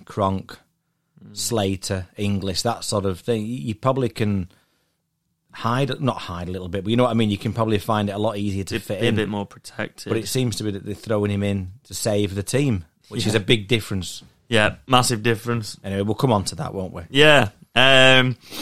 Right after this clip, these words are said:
Speaker 2: and the only other wa-, game that wasn't a blowout was Cowboys twenty-four, Sharks twenty-six.
Speaker 1: Always trust the Cowboys to come up with a close game.
Speaker 2: <laughs>
Speaker 1: But Sean Johnson, I thought, was fantastic again.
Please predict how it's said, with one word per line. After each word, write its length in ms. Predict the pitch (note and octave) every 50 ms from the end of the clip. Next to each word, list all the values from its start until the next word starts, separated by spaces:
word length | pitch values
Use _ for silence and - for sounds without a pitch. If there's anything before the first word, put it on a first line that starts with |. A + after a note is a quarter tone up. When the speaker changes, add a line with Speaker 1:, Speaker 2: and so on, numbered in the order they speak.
| - - - - _
Speaker 2:
and 160 | - A#2 A2+
the 60 | B2+ D3+
only 220 | F3+ F#3 C#3+ C3
other 240 | D#3 F#3 E3 C#3 A2
wa-, 240 | G#2+ G2+ - - -
game 260 | - A2 G2+ G#2 A2
that 140 | G#2 C#2 A#2
wasn't 320 | A#2+ B2 A#2 A#2 G#2 -
a 40 | F#2
blowout 640 | G2+ F2+ F2+ F2+ D2 C2+ C#2+ E2 G#2 A2 - - -
was 220 | G#2+ A2+ G#2+ G2+
Cowboys 580 | - - B2+ C#3+ D3 D3 C3 C3+ C3 B2+ B2 A2+
twenty-four, 760 | - - - B2 A#2 A#2 G#2 - - C3 B2+ G2 F2 G2+ G#2+
Sharks 560 | - - - A2 G#2+ A2 A2 A2+ - - -
twenty-six. 840 | - - - A2+ A2 A2 G#2+ - A#2 G#2+ - - - A#2 A2+ A2+ _ _
Speaker 1:
Always 540 | - G2 G2+ A2 A#2+ B2+ B2+ B2+ C3 C3 -
trust 400 | - - - C3+ B2 G#2 - -
the 80 | - A2+
Cowboys 880 | - - A#2 G#2+ G2+ G2+ F#2+ F#2+ G2 F#2+ G2 F#2+ F#2+ F#2+ F#2 F#2 - - _ _ _ _ _
to 100 | - -
come 220 | - - - G2+ G2+
up 80 | G2
with 120 | - G2 F2+
a 60 | F#2+
close 380 | - - - G2 G2 G2+ - -
game. 260 | - F2+ E2+ F2 C#3+
Speaker 2:
<laughs> 100 | - - D3 B2+ - - - - - - - - - _ _ _ - D#3 _ - - _ _ - _ _ _ _ _ _ _ _ _ _ _ _ _ - - D3 C3 G#2
Speaker 1:
But 200 | - D3 D3 -
Sean 340 | - - D#3+ D#3+ E3+ E3+ C#3+
Johnson, 400 | A#2 C#3+ D3+ E3+ F3 - C3+ A#2
I 60 | G#2+
thought, 260 | G2 - A2 G#2+ A2
was 140 | - A2 -
fantastic 640 | - - A2 A2 G#2+ - C3 D3 D3+ - F3 D#3+ -
again. 280 | A2+ G2 G#2 F2+ E2